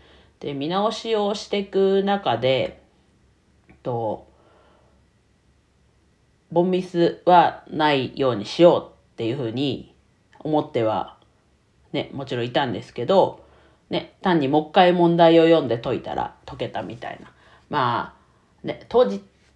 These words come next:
はね、凡ミスのつもりはないのかもしれないですけど、でも結果的にね、ちゃんと、ちゃんとというか、文章を読むっていうことをしてたら、まあ、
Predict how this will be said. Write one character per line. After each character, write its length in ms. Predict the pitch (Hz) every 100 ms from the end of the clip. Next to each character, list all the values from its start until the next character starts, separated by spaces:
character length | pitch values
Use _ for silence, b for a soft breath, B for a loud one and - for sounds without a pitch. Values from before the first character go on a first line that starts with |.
| _ 202
は 180 | 190
ね、 260 | 190 185 -
凡 120 | 165
ミ 160 | 170 175
ス 100 | 170
の 140 | 165
つ 100 | 160
も 140 | 170 160
り 80 | 156
は 80 |
な 140 | 156 165
い 40 |
の 140 | 147 117
か 100 | 120
も 140 | 127
し 160 | 127 131
れ 120 | 127
な 140 | 135
い 60 | 113
で 120 | 113
す 120 | -
け 140 | - 156
ど、 320 | 247 147 -
で 100 | 240
も 160 | 180 127
結 180 | 147 131
果 120 | 143
的 280 | 151 139 139
に 280 | 131 - - _
ね、 140 | 156 -
ち 40 | 143
ゃ 40 |
ん 60 | 131
と、 240 | 113 - -
ち 80 |
ゃ 80 | 135
ん 60 | 151
と 120 | 233
と 100 | 143
い 100 | 127
う 80 | 107
か、 220 | 98 -
文 180 | 156 165
章 180 | - 113
を 240 | 87 - - _ b b b b _
読 140 | 135 123
む 100 | -
っ 400 | _ _ _ -
て 100 | -
い 20 |
う 20 |
こ 120 | 113
と 100 | 107
を 40 | -
し 80 | -
て 100 | 120
た 160 | 131
ら、 280 | 127 147 135
ま 420 | 139 131 113 -
あ、 60 | -